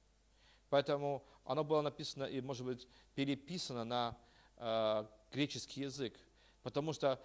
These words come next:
постановление, например, э, словосочетание, которое происходит на греческом языке, оно не соответствует греческой грамматике, а больше на еврейскую грамматику похоже. И, э,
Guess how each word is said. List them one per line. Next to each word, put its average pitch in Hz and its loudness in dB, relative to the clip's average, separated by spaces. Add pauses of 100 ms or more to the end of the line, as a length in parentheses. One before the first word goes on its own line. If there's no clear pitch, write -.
(280)
постановление, 151 0
например, 139 0
э, 120 2
словосочетание, 147 0
которое 131 0
происходит 131 0
на 123 -2
греческом 117 -8
языке, 107 -8 (480)
оно 143 2
не 160 -2
соответствует 151 -2
греческой 135 -4
грамматике, 127 -4 (1300)
а 120 6 (240)
больше 151 0
на 135 -2
еврейскую 139 -2
грамматику 113 -4
похоже. 107 -10 (880)
И, 139 0
э, 123 6